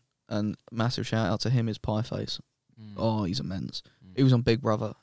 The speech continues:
Speaker 1: and it's fucking amazing.
Speaker 2: <laughs>
Speaker 1: He was amazing.
Speaker 2: Mm.
Speaker 1: So Saturday, after a heavy night out on Friday,
Speaker 2: Mm-hmm.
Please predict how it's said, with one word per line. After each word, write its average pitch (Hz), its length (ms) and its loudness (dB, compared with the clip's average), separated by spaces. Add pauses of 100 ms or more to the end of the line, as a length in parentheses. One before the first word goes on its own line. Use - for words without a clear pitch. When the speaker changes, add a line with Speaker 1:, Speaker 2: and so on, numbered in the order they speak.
Speaker 1:
and - 100 -6
it's - 120 -6
fucking - 520 -8
amazing. 120 460 -4 (440)
Speaker 2:
<laughs> 147 280 -4 (720)
Speaker 1:
He 120 140 2
was 117 160 0
amazing. 113 880 2
Speaker 2:
Mm. - 100 -20
Speaker 1:
So - 260 0
Saturday, 123 680 2 (240)
after 131 260 2
a 127 60 6
heavy 127 220 2
night 110 220 -2
out 107 220 -4
on 110 80 -4
Friday, 113 580 0
Speaker 2:
Mm-hmm. 92 280 -8